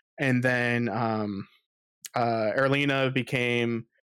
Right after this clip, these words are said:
like, the final boss, essentially. Um, and then, um,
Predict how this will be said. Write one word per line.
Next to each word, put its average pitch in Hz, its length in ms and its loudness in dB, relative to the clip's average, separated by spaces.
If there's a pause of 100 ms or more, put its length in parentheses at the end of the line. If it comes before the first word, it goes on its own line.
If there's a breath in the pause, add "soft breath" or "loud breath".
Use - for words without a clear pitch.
(320)
like, 120 200 -2
the 110 100 -2
final 123 380 0
boss, 110 440 0
essentially. 110 720 -2 (340 soft breath)
Um, 110 440 0
and 127 240 0
then, 117 520 0
um, 101 480 -4